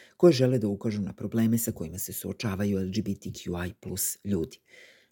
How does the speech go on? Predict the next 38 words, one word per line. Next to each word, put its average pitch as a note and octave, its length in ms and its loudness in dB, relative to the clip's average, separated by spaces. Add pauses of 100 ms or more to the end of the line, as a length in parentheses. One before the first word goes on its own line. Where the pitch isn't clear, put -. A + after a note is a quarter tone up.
Na F#2+ 140 -12
taj C3+ 240 2
način C3+ 460 2
upražnjavaće G2+ 640 -8
svoje - 240 -8
pravo A2+ 300 -2
na A2+ 120 2
slobodu - 400 -10
okupljanja C#3+ 540 0
na F#2 120 -4
miran A#2 300 4
način, B2+ 420 0 (340)
bez C3 260 2
da C#3 100 6
će D3 140 2
ugroziti B2 500 2
bilo B2+ 280 6
koga C#3 240 4
da B2 120 2
bude A#2 260 0
to B2 140 -4
što - 160 -8
želi B2 260 4
da G2+ 100 0
bude, F#2+ 280 -4 (260)
pa A2 80 -8
tako A2 280 -4
i A#2+ 40 2
Boška A#2+ 340 0
Obradovića, C#3+ 680 4 (280)
da - 100 -14
bude - 240 -6
svoja D3+ 300 6
verzija B2+ 420 6
porodičnog, A2+ 720 0
pravoslavnog, G#2+ 640 -2
tradicionalnog F2 960 -6
čoveka. - 380 -2